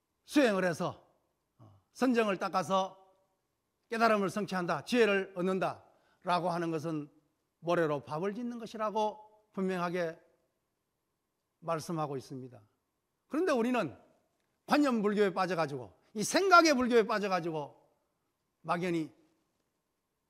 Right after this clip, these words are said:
깨달으면 된다, 수행하면 된다라고 말을 하지만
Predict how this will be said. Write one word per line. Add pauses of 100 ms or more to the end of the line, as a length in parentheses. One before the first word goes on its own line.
(1120)
깨달으면
된다, (2250)
수행하면
된다라고
말을
하지만